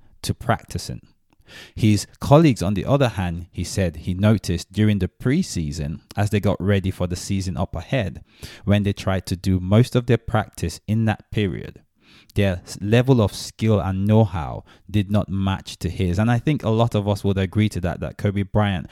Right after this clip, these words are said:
was definitely the best player in his era. Again, highlighting the benefit, the compounding effect of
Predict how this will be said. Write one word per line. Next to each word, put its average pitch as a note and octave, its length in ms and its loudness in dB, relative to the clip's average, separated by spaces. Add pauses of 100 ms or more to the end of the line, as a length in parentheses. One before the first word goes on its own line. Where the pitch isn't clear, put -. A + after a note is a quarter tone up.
(140)
was E2+ 160 -2
definitely G#2 720 0
the F2+ 80 -4
best F#2+ 420 -4
player D#2+ 380 -2
in F#2 160 -6
his E2+ 260 -6
era. F2 320 -6 (680)
Again, G2+ 520 0 (220)
highlighting G#2+ 640 0
the F2+ 200 -2 (360)
benefit, G#2+ 540 0
the E2 80 -6
compounding A2+ 800 -2
effect - 580 -4 (100)
of F2+ 260 -2